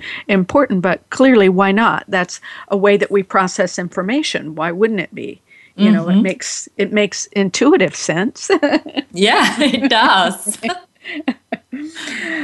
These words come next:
Speaker 1: Um, so one of, one of the things that I, I think also you've mentioned is, you know, on your own journey, finding your life purpose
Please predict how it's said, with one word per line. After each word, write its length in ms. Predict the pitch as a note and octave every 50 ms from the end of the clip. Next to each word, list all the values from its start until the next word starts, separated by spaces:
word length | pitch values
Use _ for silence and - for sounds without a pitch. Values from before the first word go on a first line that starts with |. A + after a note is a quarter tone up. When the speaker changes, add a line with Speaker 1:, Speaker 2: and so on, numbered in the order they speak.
| C#4+ -
Speaker 1:
Um, 300 | C4+ C4 B3+ B3+ B3+ - - - - D4+ -
so 360 | - - - D#4 D#4 C#4 C#4
one 340 | B3 A#3 C#4 D#4+ F4 F4+ D#4
of, 160 | C#4+ C4 - _ _
one 260 | B3 C#4 F4 G#4 A4
of 80 | G4+ E4+
the 120 | C#4 A#3
things 400 | A3 - B3+ A#3 A3+ G#3+ G#3 -
that 140 | - G#3 F#3+
I, 160 | F#3 F3+ - -
I 100 | G3 F#3+
think 280 | F#3+ - A#3 A3 F#3 - -
also 320 | G3 G3 G#3 G3+ - A3+
you've 260 | G3+ F#3+ F#3 F#3 E3+ F3
mentioned 640 | F#3+ F#3+ G3 G3 G3 - - G3+ F3+ F3+ F3 - -
is, 340 | F#3 F#3 F3+ F3+ F3 F#3+ -
you 120 | - G#3+ G3+
know, 140 | F#3+ F#3 -
on 160 | - G3 G3
your 200 | F#3+ F#3 F#3 - -
own 320 | A#3 C4 C#4 C#4+ C#4 C4+
journey, 560 | A#3 - G3+ F#3 F3+ F3+ E3+ F3 F3 F3 F3 - _ - - - _ _ - - - - - - - _
finding 520 | _ - A#3+ B3 C4 B3+ C#4 C4+ A#3+ A3
your 320 | G#3 G3+ A3+ A3+ A#3+ B3
life 360 | A#3 G#3+ F#3+ F3 E3 E3+ - _
purpose 680 | - - F3+ E3 - - E3 D#3+ E3 F3 - - -